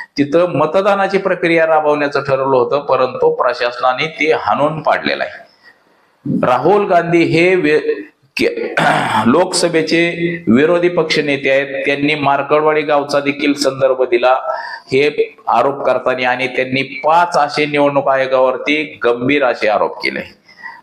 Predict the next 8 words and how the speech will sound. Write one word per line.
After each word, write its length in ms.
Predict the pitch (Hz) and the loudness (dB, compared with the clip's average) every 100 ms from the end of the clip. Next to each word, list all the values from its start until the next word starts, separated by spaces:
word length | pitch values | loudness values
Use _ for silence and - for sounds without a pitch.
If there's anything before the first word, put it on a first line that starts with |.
| _ | _
पहिलाच 420 | 131 147 175 175 | 0 2 2 0
त्यांनी 260 | 175 165 165 | -2 0 2
आरोप 320 | 156 156 156 | 2 2 2
असा 200 | 147 151 | 0 0
केला 280 | 143 147 147 | -2 0 0
की 200 | 143 151 | -2 -2
निवडणूक 640 | 143 139 156 160 156 160 151 117 | 0 2 2 2 0 2 0 2
आयोगाची 880 | 131 151 160 151 - 110 170 170 | 2 2 2 0 2 2 4 2